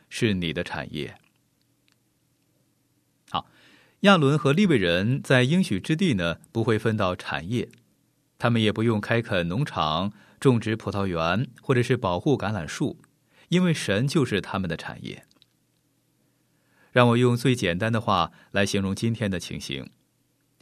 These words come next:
教会同工认为是他们自己花钱请牧师的，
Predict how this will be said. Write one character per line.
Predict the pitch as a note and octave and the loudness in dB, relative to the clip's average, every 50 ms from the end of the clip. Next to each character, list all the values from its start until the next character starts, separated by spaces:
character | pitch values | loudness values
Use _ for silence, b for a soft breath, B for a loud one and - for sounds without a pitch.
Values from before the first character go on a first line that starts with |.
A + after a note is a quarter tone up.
| b b b b b b b b | b b b b b b b b
教 | - G#3+ G3 F3 | 4 6 6 6
会 | D3+ - D3+ B2+ | 6 4 4 4
同 | A#2+ - - A2+ C3+ | 4 4 2 0 2
工 | D#3 D#3 D#3+ E3 | 2 2 2 2
认 | E3 D3+ A2+ | 2 2 2
为 | F#2 E2+ E2+ F2+ G#2 A#2+ B B B B | 2 2 2 2 0 -2 B B B B
是 | - - C#3+ | 0 2 2
他 | C#3 - - F3+ | 2 2 2 2
们 | F3 G3 F3+ | 4 4 2
自 | - - G#3 D3 | 2 2 2 2
己 | - F#2+ F2 E2+ | 2 0 -2 -2
花 | E2 - A#2 A2+ A#2+ | 0 0 2 2 2
钱 | - - F2+ F#2+ A#2+ | 0 -2 -4 -4 -4
请 | - - E2 | -4 -6 -6
牧 | F2+ A2+ G#2+ | -6 -6 -6
师 | G2+ - - G#2+ | -6 -4 -4 -4
的， | G#2+ G#2 G#2 | -2 -4 -6